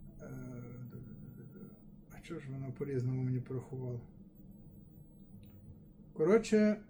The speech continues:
походу, воно дванадцять вийшло. Так. Сто шістдесят два долари. Костко закупився. І поїхав я з Костко. Е, ще виходив, взяв собі, само собою, пепсі.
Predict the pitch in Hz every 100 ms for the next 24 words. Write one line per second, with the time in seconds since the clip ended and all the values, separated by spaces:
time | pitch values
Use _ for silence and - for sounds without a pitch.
0 | - - - 143 - 190 170 170 135 135
1 | 143 135 120 - - - - - - -
2 | - - - - - - - - - -
3 | - - - - - - 294 - 202 180
4 | 202 160 139 123 123 - - - - -
5 | - 156 127 - 143 156 220 254 214 226
6 | - - - - - - - - - -
7 | - - - 156 196 214 220 226 - 131
8 | 131 160 160 131 135 127 - 156 - 151
9 | 151 - - - - - - - - 135
10 | 139 139 139 135 135 131 147 175 - 156
11 | 135 135 147 131 131 123 127 117 123 120
12 | 117 117 - 208 220 233